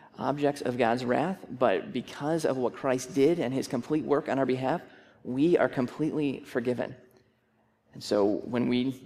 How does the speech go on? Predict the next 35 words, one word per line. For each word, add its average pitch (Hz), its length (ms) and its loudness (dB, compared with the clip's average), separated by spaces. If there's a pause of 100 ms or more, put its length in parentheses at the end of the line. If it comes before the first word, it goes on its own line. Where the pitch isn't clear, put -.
(140)
when 87 140 -6
we 135 100 0
take 143 240 -4
that 147 180 0
later, 139 260 2
we 131 160 0
should - 140 -4
take 139 180 -2
time 147 320 2
to, 139 180 -2 (540)
to 135 100 -2
be 139 140 4
humbled 170 480 0
and 123 160 0
thankful 117 360 -2
for - 160 -4
that. 69 300 -2 (400)
Thankful 151 280 0
that 139 160 2
we, 143 220 0 (320)
we 127 200 -2
won't 135 380 -2
always 113 260 0
keep 120 220 -4
our 113 80 0
covenants, 120 460 -4 (440)
but 117 300 2 (1160)
because 139 360 0
of 127 80 2
what 120 140 2
Christ 135 340 2
did, 123 380 4 (320)
we 151 440 2
are 85 220 2
not, 107 180 0